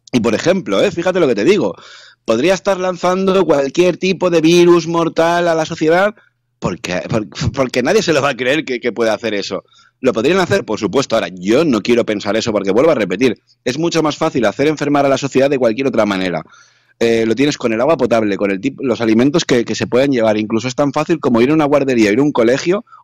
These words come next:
o ir, por ejemplo, a un hospital o un ambulatorio o un aeropuerto y lanzar una cepa de cualquier virus. Ahí en esos puntos estratégicos no hace falta que un avión esté, mm, dispersando aerosoles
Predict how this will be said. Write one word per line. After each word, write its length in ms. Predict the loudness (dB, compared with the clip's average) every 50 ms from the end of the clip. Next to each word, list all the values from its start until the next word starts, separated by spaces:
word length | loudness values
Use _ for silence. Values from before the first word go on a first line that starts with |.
| _
o 160 | 0 2 2 2
ir, 100 | 2 2
por 140 | 0 -2
ejemplo, 340 | -2 0 -2 -4 0 2 2
a 40 | 2
un 120 | 2 2
hospital 500 | 0 -2 -4 -2 -2 0 0 2 2 2
o 20 | 2
un 100 | 2 2
ambulatorio 600 | 2 2 2 2 2 2 2 2 2 2 2 2 2
o 80 | 2
un 120 | 4 4 4
aeropuerto 680 | 2 2 0 0 2 2 0 0 0 0 -2 -2 -2 _ _ _ _ _ 0
y 80 | 2 2
lanzar 280 | 2 2 0 -2 -2
una 140 | -2 -2 -2
cepa 220 | 0 0 0 2 2
de 80 | 2
cualquier 300 | 0 -2 -2 -2 -2 0
virus. 260 | 0 -2 -2 -2 -4 -4
Ahí 160 | -2 -2 -2
en 60 | -2
esos 160 | -4 -6 -8
puntos 260 | -4 -2 -2 0 0 -2
estratégicos 680 | -2 -2 -2 2 2 2 2 2 0 0 0 -2 -2 -4 -16 _ -20 -8 0
no 140 | 2 2 2
hace 160 | 2 -2 -2
falta 340 | 0 -2 -2 0 -2 -4 -2
que 100 | 0 0
un 100 | 2 2
avión 240 | 2 2 2 2
esté, 360 | 2 0 0 0 0 0 0 -2 _ -20 -20 -20 -14 -4 2
mm, 260 | 4 4 4 4 4
dispersando 760 | 2 0 0 2 0 0 0 0 -2 -2 -2 0 0 0 0
aerosoles 720 | 0 2 0 0 0 0 0 2 2 2 2 0 -2